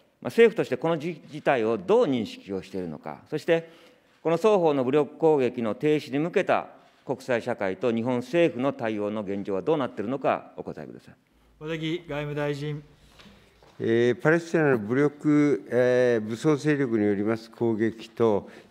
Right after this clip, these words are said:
Speaker 3: えー、イスラエル軍によります地上攻撃を含みます反撃によりまして、えー、情勢は日々、まあ、悪化をしておりまして、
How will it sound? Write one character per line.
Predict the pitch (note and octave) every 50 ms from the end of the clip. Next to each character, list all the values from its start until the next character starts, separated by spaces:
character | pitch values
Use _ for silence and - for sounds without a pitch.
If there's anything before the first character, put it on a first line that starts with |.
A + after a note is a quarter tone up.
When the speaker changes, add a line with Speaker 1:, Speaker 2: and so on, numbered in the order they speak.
| _
Speaker 3:
え | G2+ G#2 G#2+ A2 A2 G#2+ A2
ー、 | A2 A2+
イ | A2+
ス | A2 - B2
ラ | D3 D3 D3+
エ |
ル | D#3 C#3+
軍 | C#3+ C#3 B2
に | A#2 A2
よ | G#2+ G#2
り | G2+ A2
ま | G2+ G#2+ A2+
す | A2 - - B2 A2+ G2+
地 | E2 - - A#2
上 | A2+ C3 C3+ C3
攻 | B2+ C3+ C3+ C3+
撃 | B2+ B2+ A#2 G2 F2+
を | G2+ F#2+
含 | - - - A#2+ A#2
み | A2 A2+
ま | A#2 B2
す | A#2+ - - A#2+ G#2
反 | G#2+ G#2+ A2
撃 | G2+ G#2+ G#2 G2 G#2+ G#2+
に | G#2+ G2+
よ | G2+ G2
り | F#2+ F#2+
ま | G2 G2+ G2
し | G2 - -
て、 | A#2 A2+ G#2 F#2+ F2+ - - - - - - - - - _
え | A#2 A2+ A2+ A2+ A2+ A2+ A2+ A2+ A2
ー、 | G#2
情 | A#2+ B2 A#2
勢 | A#2+ C3+ C3
は | A#2
日 | G#2+ G#2 B2 C#3+ C3+ C3 B2+ A2+ G#2 F#2+
々、 | F#2+
ま | G2 F#2+ F#2+
あ、 |
悪 | G2 G2 - - -
化 | - A2 A2
を | G#2+ G2+
し | F2+ - -
て | A2+
お | G2+ G2
り | G2 F#2+
ま | F#2+ G2 F#2
し | - - -
て、 | A#2 A2+ G#2 F#2+ F2